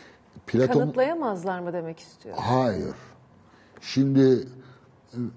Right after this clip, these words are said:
Speaker 1: bizim mesela ekstazi hali denir. Vecdu istirak. Kendinden geçip bir, e, "Ağzımdan şu anda köpükler çıksa sesler duyuyorum." filan falan diye,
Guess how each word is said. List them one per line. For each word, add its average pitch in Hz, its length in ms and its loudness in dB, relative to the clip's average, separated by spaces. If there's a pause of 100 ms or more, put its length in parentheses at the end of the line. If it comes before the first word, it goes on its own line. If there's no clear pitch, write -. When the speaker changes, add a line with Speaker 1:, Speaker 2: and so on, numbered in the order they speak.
(160)
Speaker 1:
bizim 120 540 2
mesela 120 240 -2
ekstazi 110 600 0
hali 85 680 -6
denir. 82 480 -6
Vecdu 98 300 0
istirak. 95 600 -8 (440)
Kendinden 113 680 0
geçip 101 380 -2
bir, 104 280 -2 (640)
e, 101 60 2 (1400)
"Ağzımdan 107 580 0
şu - 160 -4
anda 104 260 -4
köpükler - 600 -2
çıksa - 260 -12
sesler 104 560 -2
duyuyorum." 98 500 0
filan 98 320 -8
falan 101 460 -6
diye, 101 240 -6